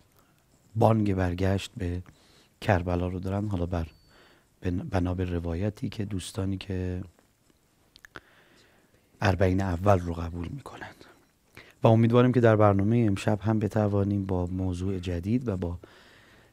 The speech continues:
مهمان گرانقدری که در خدمتشون هستیم، اه، مبحث دیگری رو آغاز بکنیم و تقدیم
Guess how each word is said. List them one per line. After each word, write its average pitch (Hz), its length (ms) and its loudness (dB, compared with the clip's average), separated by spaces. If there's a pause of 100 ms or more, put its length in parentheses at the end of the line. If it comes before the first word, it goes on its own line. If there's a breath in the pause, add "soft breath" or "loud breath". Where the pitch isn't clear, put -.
(100)
مهمان 95 420 0
گرانقدری 92 640 -2
که 90 140 -8
در 87 140 -2
خدمتشون 90 540 -8
هستیم، 117 720 -2 (240)
اه، 95 80 -4 (340)
مبحث 90 760 -6 (720 loud breath)
دیگری 95 360 2
رو 90 100 -2
آغاز 98 440 2
بکنیم 117 420 -4
و 98 60 -4
تقدیم 87 560 -6